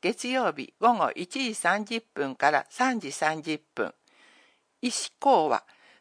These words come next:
糖尿病知らずで元気に長生きする秘訣。二、十月十八日水曜日、午後一時三十分から三時三十分。管理栄養士講話。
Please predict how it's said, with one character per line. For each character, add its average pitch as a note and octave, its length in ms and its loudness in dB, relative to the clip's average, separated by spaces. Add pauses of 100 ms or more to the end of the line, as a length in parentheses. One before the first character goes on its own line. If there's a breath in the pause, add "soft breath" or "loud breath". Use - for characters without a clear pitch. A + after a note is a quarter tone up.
(120)
糖 C#4+ 200 0
尿 C#4 380 2
病 A3+ 300 2
知 - 220 -4
ら G#3 160 8
ず - 160 -12
で F#2+ 120 -2
元 B3+ 280 4
気 F3 180 -2
に C#3 140 -8
長 G3+ 320 2
生 B3+ 120 -4
き F3+ 120 -6
す - 220 -8
る F#3 120 0
秘 - 200 -14
訣。 - 400 -4 (760 soft breath)
二、 G3+ 260 -4 (400)
十 C#4 220 -2
月 B3+ 320 -2
十 A3+ 220 -2
八 A#3 340 -6
日 G#3 320 -6
水 G#3 360 -2
曜 D3+ 220 4
日、 - 140 -12 (320 soft breath)
午 B3+ 140 2
後 F3 260 4
一 G3+ 260 -6
時 A3 120 -2
三 A3+ 320 2
十 B3 140 -4
分 D#3 360 -4
か C#3 140 4
ら D3 100 -2
三 B3 300 2
時 C3 120 -8
三 E3 300 0
十 D3 200 -8 (180)
分。 - 140 -4 (520 soft breath)
管 B3 360 0
理 - 240 -4
栄 G3 240 2
養 F3+ 220 0
士 - 260 -6
講 C3 360 -4
話。 A2 140 -6